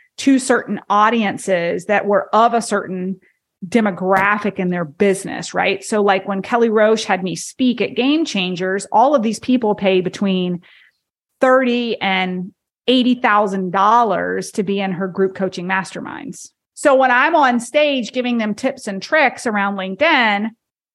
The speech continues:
these are people with the discretionary funds to be like, "This is really cool, but I don't have time to do this. Can you do it for me?"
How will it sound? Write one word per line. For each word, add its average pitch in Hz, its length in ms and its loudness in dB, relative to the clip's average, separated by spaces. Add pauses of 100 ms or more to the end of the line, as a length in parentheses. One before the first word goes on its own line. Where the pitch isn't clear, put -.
these 262 280 2
are 330 60 0
people 262 220 0
with 240 120 0
the 208 60 -6
discretionary 208 600 -4
funds 262 440 2
to 240 100 -4
be 220 160 0
like, 202 200 0
"This 254 160 -2
is 254 140 -2
really 196 240 -2
cool, 311 640 4 (400)
but 277 160 4
I 277 100 4
don't 269 140 4
have 302 160 2
time 254 180 2
to 214 80 -4
do 196 220 2
this. 214 160 0
Can 233 160 0
you 220 80 -2
do 196 140 0
it - 140 -6
for 285 220 2
me?" 170 280 -10